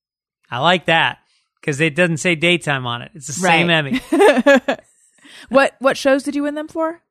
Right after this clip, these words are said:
Speaker 1: El-, the Ellen DeGeneres Show.
Speaker 2: There you go. So, Greg Fitzsimmons.
Speaker 1: Yeah.
Speaker 2: What's new? What's going on with you?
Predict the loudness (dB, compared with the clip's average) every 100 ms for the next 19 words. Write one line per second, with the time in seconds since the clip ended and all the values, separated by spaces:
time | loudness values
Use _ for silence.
0 | _ -4 -2 0 0 0 -2 -2 0 0
1 | 0 -6 -8 -14 -14 _ _ _ _ _
2 | _ -20 -20 -16 -14 -12 -14 -16 _ _
3 | _ _ _ _ _ _ -20 -20 _ -8
4 | -2 2 4 4 2 -2 -4 -14 -12 -12
5 | -12 -8 -4 -4 -8 _ _ _ -8 -2
6 | -2 0 -2 -2 -4 -6 -6 -4 -4 -6
7 | -10 -10 -10